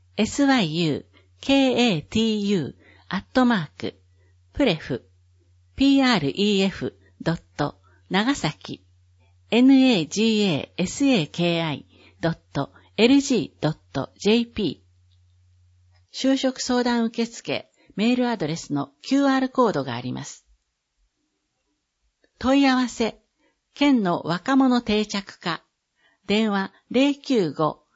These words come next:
八九五の二七三二、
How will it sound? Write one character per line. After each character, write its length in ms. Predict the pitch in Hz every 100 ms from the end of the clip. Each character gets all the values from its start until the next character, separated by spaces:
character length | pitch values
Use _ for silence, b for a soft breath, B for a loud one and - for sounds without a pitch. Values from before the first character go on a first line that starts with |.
| _ _
八 340 | - 226 - -
九 300 | 294 262 175
五 300 | 185 170 147
の 240 | 139 139 b b b
二 260 | 226 277 277
七 320 | 254 220 151
三 400 | - 190 214 202
二、 380 | 202 170 -